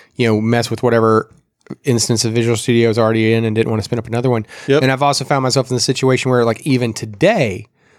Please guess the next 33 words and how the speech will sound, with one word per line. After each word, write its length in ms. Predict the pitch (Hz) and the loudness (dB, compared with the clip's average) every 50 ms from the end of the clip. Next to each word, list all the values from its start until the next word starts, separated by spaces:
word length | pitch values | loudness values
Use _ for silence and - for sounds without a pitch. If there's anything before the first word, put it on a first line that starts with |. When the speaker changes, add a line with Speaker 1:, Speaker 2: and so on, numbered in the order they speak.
| _ _ _ _ | _ _ _ _
Speaker 1:
where 380 | - 127 127 127 123 123 123 - | -2 0 2 4 4 2 2 2
I 40 | 143 | 0
was 100 | 123 123 | 0 2
like, 260 | 131 123 117 - - | 0 0 -2 -2 -2
"Well, 440 | 143 143 143 143 139 139 - _ _ _ _ _ _ _ _ _ _ | 0 2 4 4 4 2 0 _ _ _ _ _ _ _ _ _ _
I 40 | - | -8
think 360 | - - - 208 208 196 - | -8 -2 0 0 0 0 2
this 220 | - 165 151 - - | 2 0 2 2 0
is 160 | 143 131 127 | -2 -2 0
the 320 | 139 135 131 127 123 123 | 2 2 4 4 2 0
syntax 500 | 123 - - 131 127 143 131 123 110 - | 0 -2 -4 -2 -2 -2 -2 -2 -2 -6
for 380 | - - 131 127 123 123 120 123 | -8 -4 0 2 4 4 2 2
this 320 | 113 120 117 110 - - - _ _ _ _ | 2 0 0 0 0 -2 -4 _ _ _ _
particular 340 | - - 131 117 120 123 113 | -8 -8 -6 -4 -2 -4 -4
thing. 420 | 107 - 156 147 139 131 123 - - | 0 2 2 2 2 2 0 -2 -4
I'm 80 | - 131 | -2 0
gonna 160 | 135 135 131 | 2 2 2
go 220 | 127 - 135 123 123 | 2 2 0 0 0
to 120 | - - | -2 -2
the 160 | - 123 117 | 0 0 2
immediate 440 | 113 113 127 151 170 165 156 131 - | 2 2 0 0 2 2 2 2 0
window, 500 | 120 117 113 110 113 110 110 107 110 107 - _ _ _ _ _ _ _ _ _ _ _ _ _ _ 139 - _ _ _ | -2 -2 0 0 0 2 2 0 -2 -4 -8 _ _ _ _ _ _ _ _ _ _ _ _ _ _ -20 -20 _ _ _
try 300 | - - 156 139 139 131 | -4 0 0 2 2 2
it, 280 | 127 123 123 - - - - - - | 2 0 -2 -4 -6 -16 -20 -16 -12
verify 580 | 139 120 120 135 135 139 139 - 147 135 131 127 | -6 -2 0 2 2 2 2 2 2 2 2 2
that 160 | 131 127 135 | 0 0 0
what 140 | 131 127 120 | 2 0 0
I'm 100 | 120 117 | 0 -2
thinking 580 | - 143 143 135 - 139 127 127 123 123 123 | 0 -2 -2 0 0 -2 -2 0 -2 -4 -4
works 480 | 117 113 135 143 147 135 135 - - - | -2 0 2 2 2 2 0 -2 -4 -2
the 80 | - 123 | 0 2
way 200 | 127 120 120 120 | 2 4 4 2
it, 260 | - - - - | 0 0 -8 -16